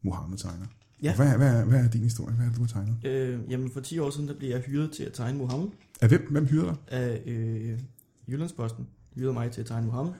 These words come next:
Speaker 1: Det, jeg synes er interessant, hvis jeg lige må stoppe dig her. Øhm, kan du prøve at fortælle os, hvordan det foregår? Hvordan, øh, kontakter de dig? Hvad siger de?
Speaker 2: Jamen, de ringede og sagde,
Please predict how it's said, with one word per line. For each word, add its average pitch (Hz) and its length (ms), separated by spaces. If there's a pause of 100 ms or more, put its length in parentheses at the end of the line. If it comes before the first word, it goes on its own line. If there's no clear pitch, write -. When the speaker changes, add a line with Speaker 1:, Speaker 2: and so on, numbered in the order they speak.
(100)
Speaker 1:
Det, 185 100
jeg 180 80
synes 160 140
er 147 40
interessant, 113 320
hvis 117 100
jeg 123 60
lige 131 60
må 127 60
stoppe 113 280
dig 113 80
her. 110 80 (340)
Øhm, 95 440
kan 101 120
du - 60
prøve 160 80
at - 20
fortælle 127 200
os, 113 80
hvordan 107 380
det 107 100
foregår? 104 300
Hvordan, 107 340
øh, 92 100
kontakter 95 420
de 95 120
dig? 92 80
Hvad 98 120
siger 101 180
de? 107 80 (120)
Speaker 2:
Jamen, 143 180
de 143 140
ringede 170 320
og 120 80
sagde, 110 520